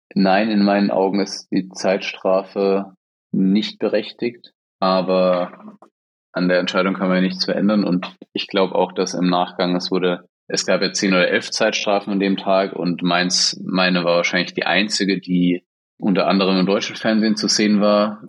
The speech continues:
und auch nur, weil ich zu dem Zeitpunkt auf Position drei war. Also ich glaub, wenn ich in Position zehn gewesen wäre, hätte es niemanden interessiert, schlicht und ergreifend.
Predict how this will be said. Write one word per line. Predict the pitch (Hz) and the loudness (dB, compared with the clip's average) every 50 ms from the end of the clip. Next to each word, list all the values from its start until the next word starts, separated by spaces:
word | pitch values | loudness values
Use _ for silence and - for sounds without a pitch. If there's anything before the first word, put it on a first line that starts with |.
| _ _ - | _ _ -4
und | 92 90 90 90 - | 0 0 0 0 0
auch | - 90 90 92 | -2 -2 -2 0
nur, | 95 95 95 98 95 90 | 0 0 2 2 0 2
weil | 90 85 82 | 0 0 0
ich | 82 - | -2 -4
zu | - 82 | -4 -4
dem | 78 92 90 92 | -2 -2 -2 -2
Zeitpunkt | - - 90 90 - 92 85 | -2 -4 -4 -2 -2 -2 -2
auf | 85 85 - | -2 -4 -4
Position | _ - 92 90 - - - 90 90 85 | _ -6 -6 -4 -4 -6 -4 -2 -2 -2
drei | - - 85 85 92 95 | -2 0 0 2 2 2
war. | 95 92 90 87 | 2 2 2 2
Also | 85 82 - - 90 | 0 -2 -4 -4 -4
ich | 92 - | -4 -4
glaub, | - - 87 85 - | -2 -2 -2 -2 0
wenn | 90 90 | -2 0
ich | 92 90 | 0 0
in | 85 85 | 0 -2
Position | - - 90 - - - - 90 87 87 87 _ - | -2 -4 -4 -2 -2 -2 -2 0 0 0 -2 _ -2
zehn | - - 98 98 101 98 | -2 0 2 2 2 2
gewesen | 95 90 92 90 87 - 95 85 | 2 2 2 0 0 0 -2 0
wäre, | 92 87 85 | 0 0 0
hätte | 87 87 - 85 | 0 -2 -6 -8
es | 82 - - - | -10 -8 -2 0
niemanden | 90 95 98 98 95 98 95 | 2 4 4 4 2 0 -2
interessiert, | 87 - - 90 - - 104 110 - | -4 -4 -4 -4 -4 -2 -2 -4 -4
schlicht | - - - - - 110 | -6 -8 -10 -8 -6 -4
und | 107 | -4
ergreifend. | 110 - - 117 120 - 143 - | -4 -4 -4 -4 -4 -6 -10 -20